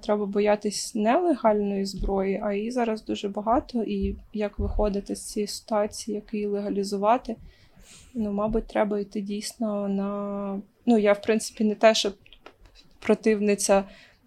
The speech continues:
е, зброї, я скоріше за легалізацію, але я намагаюсь поставити себе на місце людей, які бояться. І все одно я розумію, що, ну, зараз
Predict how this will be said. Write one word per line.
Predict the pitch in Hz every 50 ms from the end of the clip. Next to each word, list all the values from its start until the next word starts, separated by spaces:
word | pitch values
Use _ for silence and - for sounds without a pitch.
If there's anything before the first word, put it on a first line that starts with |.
| 269
е, | 233 214 202 196 196 196 196 196 196 190 190 196 190 190 196
зброї, | 196 196 190 196 220 262 427 480 415 320
я | 269
скоріше | - - - 233 226 214 - - 220
за | 202 247 277
легалізацію, | 349 370 302 262 269 220 233 220 233 214 208 214 214 - - 226 214
але | 208 214
я | 220 214
намагаюсь | 220 226 220 226 202 226 220 214 208 -
поставити | - - 214 - - 220 214 208 214 214 - 208
себе | - - 202 202 202
на | 202 202
місце | 202 208 208 208 - - - 214 208 214
людей, | 196 190 208 208 202
які | 202 202 - - - 214 202 196 196 190 190 -
бояться. | 247 196 190 202 202 214 240 381 494 - - - - 302 294 - - _ _ _ - - - _ _ _ _ _ _ -
І | - 220
все | - - - 233 220
одно | 214 202 208 226 233 226
я | 220 208 202
розумію, | 202 202 202 208 202 202 208 214 214 214 214 208 202 196 196
що, | 196 - - - - 202 196 190 190 190 185 190 190 185 180 - _ _ _ _ _ _ _ _ _ -
ну, | 226 233 220 196 -
зараз | 190 - 226 220 208 190 180 185 - - - - -